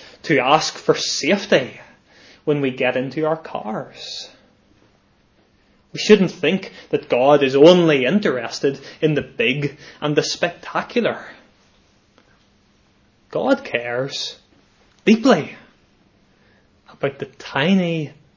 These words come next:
things that make us worry. Wonder, have you ever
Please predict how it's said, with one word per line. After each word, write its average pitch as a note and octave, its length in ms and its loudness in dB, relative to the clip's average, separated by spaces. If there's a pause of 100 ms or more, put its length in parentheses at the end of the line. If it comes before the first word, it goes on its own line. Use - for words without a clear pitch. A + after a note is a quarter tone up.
(320)
things C3+ 720 -10 (720)
that - 180 -10
make A#2+ 460 -12 (340)
us - 540 -10 (460)
worry. D3 440 -10 (4000)
Wonder, D3 360 -8 (1600)
have D3 240 -12
you B2+ 140 -6
ever D3+ 480 2